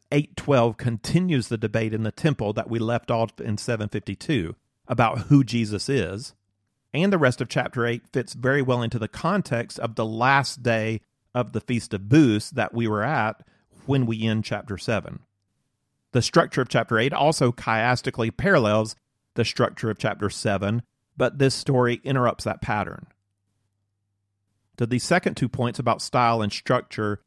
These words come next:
are not conclusive in my mind. You know, sometimes a passage doesn't seem to fit well, and I don't want to presume that I know what the original author was doing. But these questions about style and structure fit with the much bigger problem that this story is not found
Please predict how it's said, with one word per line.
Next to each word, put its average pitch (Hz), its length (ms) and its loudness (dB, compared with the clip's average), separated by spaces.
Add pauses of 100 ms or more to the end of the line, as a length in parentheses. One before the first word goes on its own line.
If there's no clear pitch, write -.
(360)
are 117 140 4
not 120 220 2
conclusive 113 600 0
in 95 100 -2
my 90 140 -4
mind. 85 460 -6 (160)
You 110 100 -2
know, 104 60 0
sometimes 127 420 -2
a 107 60 -4
passage 107 440 -4
doesn't 110 320 0
seem 107 200 -4
to 90 80 -6
fit - 260 -4
well, 98 380 -4 (240)
and 113 120 -4
I 131 140 -2
don't 139 160 2
want 120 140 -2
to 110 80 -2
presume 120 460 -2
that 107 200 -4
I 113 140 -2
know 117 160 -2
what 107 160 -4
the 104 100 -2
original 104 320 -4
author 101 320 -6
was 98 300 -10
doing. 107 420 0 (720)
But - 200 6
these 135 180 2
questions 117 340 0
about 110 240 0
style 113 240 0
and 110 100 -2
structure 113 520 -2 (280)
fit - 360 -2
with 131 160 -2
the 117 100 2
much 113 380 -2
bigger 127 280 2
problem 131 720 -2 (500)
that 123 280 -2
this 123 160 -2
story 117 380 0
is 101 140 -6
not 117 240 -6
found 107 520 -2